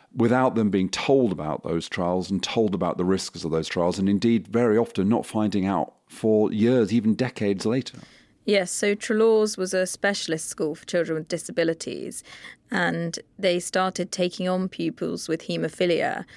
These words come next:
Speaker 2: with an on-site haemophilia centre where suddenly these children who had had to spend weeks of their lives going to hospital and missing school could have that care on site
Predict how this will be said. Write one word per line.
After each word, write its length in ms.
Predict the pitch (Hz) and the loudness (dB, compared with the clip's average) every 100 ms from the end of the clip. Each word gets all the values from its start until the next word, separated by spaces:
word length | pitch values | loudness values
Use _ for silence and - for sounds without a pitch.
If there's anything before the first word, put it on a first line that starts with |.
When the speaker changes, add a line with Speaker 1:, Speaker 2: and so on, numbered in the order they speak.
| - - | -20 -6
Speaker 2:
with 180 | 190 175 | -2 0
an 100 | 175 | 0
on-site 560 | - 196 190 180 165 185 | 2 2 2 0 0 0
haemophilia 560 | 180 165 - 190 160 | -2 -2 0 2 2
centre 420 | 160 - - - | 0 -4 -4 -4
where 160 | - 165 | -2 0
suddenly 380 | - 185 180 170 | 0 -2 0 0
these 240 | 165 175 | 0 -2
children 400 | - 196 190 175 | 0 0 0 0
who 80 | 190 | -2
had 100 | - | -2
had 180 | 214 - | -2 -6
to 60 | |
spend 240 | - 165 170 | -2 -2 0
weeks 200 | 165 - | -4 -2
of 40 | |
their 120 | 160 | 0
lives 300 | 156 156 156 - _ _ _ | 2 2 0 -6 _ _ _
going 200 | 185 170 | 0 2
to 100 | 170 | 0
hospital 500 | 185 185 - - 170 | -2 -2 -4 0 2
and 100 | 165 | 2
missing 280 | 175 - 175 | -2 -2 -4
school 560 | - - 101 76 - - - _ | -6 -4 -2 -2 -6 -12 -20 _
could 160 | - 202 | -6 0
have 240 | 190 185 | 0 2
that 200 | 170 - | -2 -2
care 480 | - 175 165 147 - - - - _ | -4 -2 0 0 -4 -10 -20 -20 _
on 180 | 190 190 | 0 0
site 640 | - 175 170 101 - - | 0 0 0 -2 -6 -14